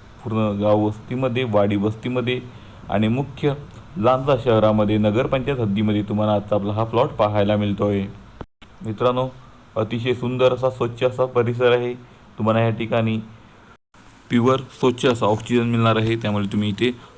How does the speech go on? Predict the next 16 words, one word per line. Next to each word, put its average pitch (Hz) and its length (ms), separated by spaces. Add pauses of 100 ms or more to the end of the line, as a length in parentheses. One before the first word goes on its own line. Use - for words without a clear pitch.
हमखास 110 460
राहू 110 180
शकता. 120 420
रिटायरमेंट 101 680 (340)
लाईफनंतरही 123 560
तुम्ही 117 260
या 113 80
ठिकाणी 113 320
राहू 113 140
शकता. 113 260
शांतता 117 500
आहे, 120 200
पूर्ण 117 400
शांत 117 360
वातावरण 117 420
आहे. 113 240